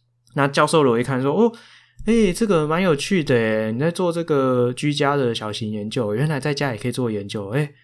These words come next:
觉得很有趣，想说，“我点开来看一下你们的课程计划，看一下，来参考一下啊，当做一个 idea 也不错。”哎，点开来看，哎，怎么跟我想象的完全都不一样？哎，你们是本来是要做周期表，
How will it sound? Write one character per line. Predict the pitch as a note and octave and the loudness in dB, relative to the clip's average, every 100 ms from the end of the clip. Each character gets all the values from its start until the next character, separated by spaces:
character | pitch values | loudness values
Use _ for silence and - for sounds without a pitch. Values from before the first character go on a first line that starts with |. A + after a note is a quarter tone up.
| - | -6
觉 | A#2 | -2
得 | |
很 | A#2+ | 0
有 | C#3+ A2+ | 2 0
趣， | G2+ B2 | 0 -2
想 | G2 G2+ G2+ | -2 -6 -4
说 | B2 B2 - - | -4 -4 -18 -10
，“我 | - | -4
点 | B2+ A2 | 0 0
开 | A#2 D3 | 0 0
来 | A#2+ | 0
看 | - D3+ | -2 -2
一 | |
下 | B2 C#3+ | 0 -2
你 | G#2+ | -4
们 | G2 | -6
的 | G#2 | -6
课 | G#2+ D3+ B2 | -2 -2 -2
程 | G#2 G#2 | -4 -6
计 | B2 A2+ | -4 -4
划， | A#2 | -6
看 | G#2+ B2+ | -6 -6
一 | A2 | -6
下， | A2 G2+ | -8 -8
来 | G2+ | -6
参 | C3 C3 | -4 -2
考 | B2+ F#2+ | -2 -4
一 | F#2+ | -6
下 | A#2 G#2 - - | -6 -8 -12 -14
啊， | G#2+ | -10
当 | A2+ C3 | -4 -4
做 | C3 C#3 B2 B2 _ - | 2 4 4 0 _ -6
一 | |
个 | A#2+ A2 G#2 G#2 G#2 - _ _ _ _ - | -2 0 0 0 -4 -8 _ _ _ _ -4
idea | A2+ - D#3+ B2 | -4 -2 2 2
也 | G2+ | 0
不 | G2+ | -4
错。” | A#2+ D#3+ B2 - | -2 0 0 0
哎， | |
点 | C3 G#2 | -2 -2
开 | C3 | -2
来 | C3 | -2
看， | D3 C#3+ | -4 -4
哎， | - F3+ - - _ - - - | -2 -4 -6 -20 _ -20 -16 -10
怎 | G#2+ | -8
么 | G#2 | -2
跟 | D3+ D#3 | 0 2
我 | C3 | 0
想 | A2 | -2
象 | G#2 B2+ | -2 -2
的 | G2+ | -2
完 | |
全 | G#2 G2+ | -6 -6
都 | G#2+ | -8
不 | G#2+ G#2+ | -8 -6
一 | |
样？ | G2+ G#2+ | -6 -2
哎， | E3 | 0
你 | C3+ | 0
们 | G#2 G#2+ | -4 -6
是 | - D3 C#3+ - _ _ - | -4 -4 -4 -16 _ _ -6
本 | G#2+ | -6
来 | G2+ A2 | -4 0
是 | D3+ | 2
要 | D#3 | 2
做 | D#3 C#3 | 2 0
周 | C3 C3+ | 0 0
期 | C3+ G2+ | -2 -6
表， | G#2 G#2+ | -4 -4